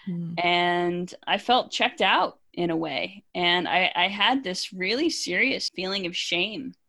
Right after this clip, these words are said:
Speaker 2: about my divorce.
Speaker 1: Wow.
Speaker 2: And, and I think a lot of people can relate to that. I mean,
Speaker 1: Yeah.
Speaker 2: so many people have been through divorce, right?
Speaker 1: Absolutely.
Speaker 2: And it can be <laughs> downright traumatic. That's something that I went through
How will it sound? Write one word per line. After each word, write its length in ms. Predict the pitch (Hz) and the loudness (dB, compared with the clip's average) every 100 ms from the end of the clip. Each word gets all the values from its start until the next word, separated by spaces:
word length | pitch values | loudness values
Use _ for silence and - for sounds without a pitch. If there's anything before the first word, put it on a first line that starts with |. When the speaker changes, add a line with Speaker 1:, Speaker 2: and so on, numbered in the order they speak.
| _ - | _ -10
Speaker 2:
about 320 | 175 165 160 | -4 -2 -2
my 160 | 156 156 | -4 -6
divorce. 580 | 160 147 127 - - - _ _ _ _ _ _ _ - | -8 -8 -8 -8 -10 -12 _ _ _ _ _ _ _ -10
Speaker 1:
Wow. 240 | 170 170 175 | -6 -2 0
Speaker 2:
And, 280 | 220 220 - - | 2 0 -10 -8
and 160 | 233 247 | -2 0
I 100 | 262 | 2
think 220 | 330 330 | 0 0
a 60 | |
lot 220 | 294 294 294 | 2 4 4
of 120 | 277 | 0
people 260 | 302 262 | -2 -2
can 240 | 277 277 247 | -2 -2 -2
relate 400 | 254 254 403 494 | -2 -2 -2 -4
to 100 | 294 | -4
that. 400 | 208 156 117 - - | -2 -2 -2 -6 -6
I 60 | |
mean, 220 | 233 240 | -4 -2
Speaker 1:
Yeah. 40 | 247 | 0
Speaker 2:
so 280 | 208 311 392 | 2 2 2
many 240 | 302 240 | 2 0
people 300 | - 226 226 | -2 -4 0
have 180 | 233 196 | 0 2
been 220 | 208 196 | 0 -2
through 220 | 202 190 | -2 -4
divorce, 640 | 190 185 175 165 147 - - | -4 -4 -4 -4 -6 -6 -2
right? 280 | 180 196 233 | 2 2 2
Speaker 1:
Absolutely. 420 | 208 214 170 - | 2 2 0 -2
Speaker 2:
And 80 | 151 - _ | -4 -10 _
it 200 | 214 220 | -8 -8
can 220 | - 311 | 2 4
be 280 | 320 - - - | 6 6 4 4
<laughs> 60 | 240 | 4
downright 500 | 240 233 226 214 - | 4 4 4 4 0
traumatic. 880 | - 226 226 254 - 202 - - - - - - - - - - _ _ | -2 2 4 4 4 2 -2 -14 -18 -20 -20 -20 -20 -20 -20 -20 _ _
That's 260 | 220 240 254 | 4 4 6
something 300 | 269 262 226 | 2 2 4
that 160 | 208 196 | 4 6
I 160 | 214 | 4
went 280 | 285 226 - | 4 0 -4
through 500 | - 185 175 180 226 | -6 -4 -2 -4 -6